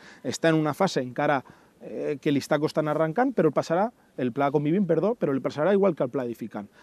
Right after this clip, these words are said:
Al principi costa una miqueta, però després, com cada municipi està, eh, preocupant-se amb els recursos de la Generalitat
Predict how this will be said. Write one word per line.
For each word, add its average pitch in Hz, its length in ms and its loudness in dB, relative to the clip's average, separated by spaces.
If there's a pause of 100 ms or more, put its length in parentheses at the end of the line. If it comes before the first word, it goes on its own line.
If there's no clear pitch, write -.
(120)
Al 120 160 -6
principi 143 340 -2
costa 165 220 2
una 170 100 2
miqueta, 202 380 4
però 151 140 2
després, 156 320 -2
com 123 180 -4
cada 180 220 0
municipi 156 560 -2 (360)
està, 156 520 0 (280)
eh, 139 360 -2
preocupant-se 143 840 2
amb 120 320 -6
els 120 540 -6 (100)
recursos 139 420 -4
de 156 60 0
la 143 100 2
Generalitat 139 440 -4